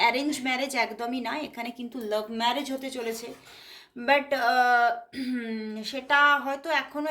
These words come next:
একটু লেট আছে, সময় লাগবে, কিন্তু তোমাদের কিন্তু লাভ ম্যারেজই হতে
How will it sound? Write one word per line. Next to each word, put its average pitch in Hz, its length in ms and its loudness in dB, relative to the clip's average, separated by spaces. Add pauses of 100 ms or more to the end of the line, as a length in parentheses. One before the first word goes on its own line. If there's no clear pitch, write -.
একটু 311 200 -16 (200)
লেট 262 240 2 (120)
আছে, 196 200 -8 (180)
সময় 269 360 2 (100)
লাগবে, 175 300 -2 (640)
কিন্তু 294 200 -2 (100)
তোমাদের 269 320 2 (120)
কিন্তু 254 220 -4 (180)
লাভ 220 140 0 (140)
ম্যারেজই 214 420 0
হতে 190 180 -4